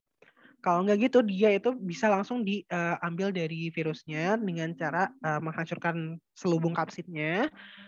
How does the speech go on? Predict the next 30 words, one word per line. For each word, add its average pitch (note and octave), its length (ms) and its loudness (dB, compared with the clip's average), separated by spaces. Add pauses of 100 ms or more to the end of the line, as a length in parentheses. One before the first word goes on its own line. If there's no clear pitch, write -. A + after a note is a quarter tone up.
(140)
Terus G3+ 160 -2
habis F3 160 -2
itu G#3 80 2
diekstraksilah F3+ 1040 -2
D D3+ 160 -2
N C#3 80 -8
A-nya E3 480 -4
atau D#3 160 -4
R D3+ 160 -6
N D#3 80 -6
A-nya D#3 320 -6
gitu, F3+ 160 -6
materi D#3+ 320 -6
genetiknya. D3+ 880 -4 (400)
Terus G#3+ 320 0
dibikin E3+ 640 -4
peta E3 320 -6
kromo-, D#3 320 -6
sebasa-, E3 400 -4
sebaran E3 320 -2
krom-, D#3 240 -4
kromosomnya. C#3+ 960 -8 (160)
Se-, D#3 160 -6
seperti G3 400 -2
yang G3+ 80 2
kita F#3+ 160 2
tahu F3+ 240 2
kalau, E3 240 2
eh, D3+ 400 0
kromosom E3 400 -8